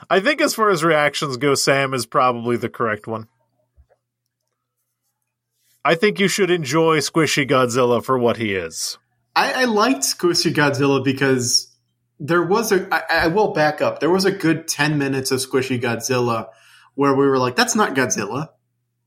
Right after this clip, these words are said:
Speaker 2: That's not Godzilla. This is the thing Godzilla's gonna fight." And, like, it kinda, I can kinda see, like, Angira in it a little bit. You know, it's, it, it's on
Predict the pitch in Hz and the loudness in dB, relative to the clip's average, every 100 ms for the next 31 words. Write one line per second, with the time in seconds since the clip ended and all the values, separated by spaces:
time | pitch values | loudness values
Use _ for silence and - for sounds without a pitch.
0 | _ _ _ 175 185 196 196 185 185 185 | _ _ _ 0 0 0 0 2 0 2
1 | 196 123 160 190 190 185 180 156 147 151 | 0 2 0 0 0 0 0 2 0 2
2 | 151 - 127 120 165 135 92 - _ _ | 0 0 -4 0 0 -2 -6 -16 _ _
3 | _ _ - 135 135 139 156 - 131 359 | _ _ -6 -2 0 0 -4 -2 0 2
4 | 381 320 - - - 196 185 151 - 196 | 2 0 -4 -10 -10 -10 -8 -10 -6 0
5 | 262 349 - - 262 247 220 185 - _ | 2 2 2 0 0 -2 0 -2 -6 _
6 | _ _ _ 147 147 120 131 175 277 349 | _ _ _ -2 -2 -2 0 0 0 -2
7 | 392 320 339 349 320 349 349 349 349 370 | -2 -2 0 2 2 2 0 0 0 0
8 | 359 - - 226 220 190 185 170 156 143 | -4 -16 -12 -6 0 0 0 -2 -2 -2
9 | 135 156 175 185 160 | 0 2 2 0 -4